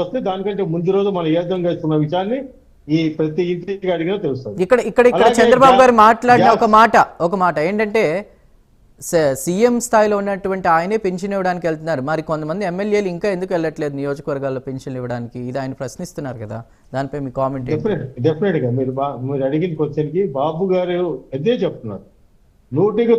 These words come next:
Speaker 1: తొంభై శాతం మంది ఎమ్మెల్యేలు అయితే ప్రతి ఒక్కరు, ఇప్పుడు మా ఎమ్మెల్యే గద్దె రామారావు గారు ఉన్నారు, అందరికంటే ముందు ఆయనే ఉంటారు. నేను చెప్పేది అంటే, ఎవరు చేసుకుంటే ఎంత, ఎవరు ఎంత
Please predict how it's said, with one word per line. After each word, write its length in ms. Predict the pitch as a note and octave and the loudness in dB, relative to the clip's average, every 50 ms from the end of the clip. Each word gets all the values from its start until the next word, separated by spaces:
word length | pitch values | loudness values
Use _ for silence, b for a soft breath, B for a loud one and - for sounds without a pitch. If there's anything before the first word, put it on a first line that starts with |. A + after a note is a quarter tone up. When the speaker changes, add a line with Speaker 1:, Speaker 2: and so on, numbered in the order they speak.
| A3+ F3+ | 2 0
Speaker 1:
తొంభై 280 | E3 E3+ E3 F#3 F3 - F3+ | -2 0 0 0 0 0 -2
శాతం 280 | D#3+ D#3 D#3 D#3+ D3+ D3+ | -4 -2 -2 -4 -2 -2
మంది 160 | D3+ D3 C#3+ C#3+ C#3+ | -2 -2 -2 -2 0
ఎమ్మెల్యేలు 420 | D#3 E3+ F#3 F#3 F#3+ F3+ E3 D#3+ | 0 0 0 0 -2 -2 -2 -4
అయితే 200 | D#3 D#3 F#3 G#3 A#3 A3 - - - - | -4 -2 -2 -2 -2 -2 -4 -8 -12 -12
ప్రతి 280 | C#3 B2+ B2 D#3+ D#3 D3+ C#3+ | -12 -8 -2 0 2 2 2
ఒక్కరు, 320 | C#3+ C#3+ - D#3+ D3+ C#3 - - - - _ _ _ _ _ _ _ _ _ | 0 -2 -2 -2 -2 -2 -6 -8 -16 -20 _ _ _ _ _ _ _ _ _
ఇప్పుడు 180 | - D#3 D3+ D#3 D3+ | -6 -2 0 0 0
మా 40 | D3+ D3+ D3+ | 0 0 0
ఎమ్మెల్యే 260 | D3+ F3 F#3 F#3 F#3 D#3 | 0 0 0 -2 -2 -2
గద్దె 200 | D3+ D3 D3+ F3 E3 E3 | -2 -2 -2 -2 -2 -2
రామారావు 380 | D3+ D3 D3 C#3+ C#3 C3+ C3 C3 | -4 -4 -4 -4 -4 -4 -4 -4
గారు 120 | A#2+ A#2+ A#2 | -4 -4 -4
ఉన్నారు, 200 | A#2+ A#2+ A#2 A2 A2+ B2+ C#3 | -4 -4 -4 -4 -6 -6 -4
అందరికంటే 380 | F3 G3+ A3 G#3+ A3+ A3+ G#3+ G3 G3+ | -2 -2 0 0 0 0 0 -2 -2
ముందు 120 | G3+ F#3 E3+ E3+ F#3 | -2 -2 -4 -4 -4
ఆయనే 180 | G3+ G#3+ G#3+ F#3+ E3+ | -4 -4 -4 -4 -2
ఉంటారు. 240 | D3+ D3 A#2+ A#2+ B2 - _ _ _ _ _ _ _ _ _ _ _ _ _ _ - | -4 -4 -6 -6 -10 -16 _ _ _ _ _ _ _ _ _ _ _ _ _ _ -8
నేను 120 | C3+ D3 D#3 E3+ | -6 -4 -2 -2
చెప్పేది 260 | E3+ F3 A3 G#3+ G#3+ | 0 2 2 2 2
అంటే, 140 | G#3+ A#3+ A3+ E3+ D#3+ | 2 0 0 2 2
ఎవరు 240 | E3+ F#3+ B3 B3+ A#3+ - A3+ | 2 2 0 -2 0 0 0
చేసుకుంటే 420 | A#3 A#3+ A#3+ - B3+ B3 B3+ A#3+ A3+ G#3 | 0 0 -2 -4 -4 -2 -2 -2 -2 -2
ఎంత, 160 | F#3+ E3 - C#3+ - - - _ _ _ - - C#3 | -4 -4 -4 -6 -6 -8 -14 _ _ _ -10 -6 -2
ఎవరు 180 | E3 G#3+ A3 G#3 | 0 0 0 0
ఎంత 160 | G3+ G3+ A3+ | 0 0 0